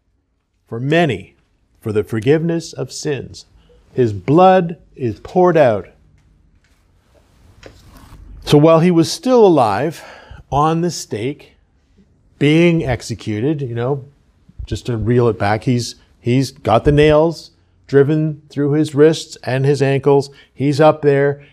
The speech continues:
He's in agony. He's dying, but he's still alive. While he's still alive, on the stake of execution, his lifeblood was poured out. And this is the blood of the Passover lamb.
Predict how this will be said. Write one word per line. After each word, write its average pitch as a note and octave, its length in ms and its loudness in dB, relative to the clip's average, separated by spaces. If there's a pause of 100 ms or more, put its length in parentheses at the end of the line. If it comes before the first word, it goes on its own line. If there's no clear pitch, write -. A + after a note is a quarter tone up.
He's C3+ 300 -4 (880)
in C#3+ 180 0
agony. C3+ 480 0
He's C3 340 -4
dying, B2+ 720 2
but A#2 100 -8
he's A2 140 -6
still F3 320 4
alive. C3+ 480 4 (920)
While B2 160 -4
he's C#3 160 -4
still A#3 340 -2
alive, D3+ 720 0 (480)
on B2 240 -8
the C#3 80 -6
stake C#3 380 -4
of B2 120 -10
execution, A#2 800 -8 (180)
his A2 220 -2
lifeblood B2 1040 0 (100)
was G2 180 -10
poured A#2 580 -4 (360)
out. G2+ 380 -8 (2000)
And D3+ 160 2
this F3+ 220 4
is A#3+ 140 -2
the B3 160 -2
blood F#3 680 -2
of D3 120 -4
the D#3+ 80 -8
Passover E3 560 -6
lamb. G3+ 260 -10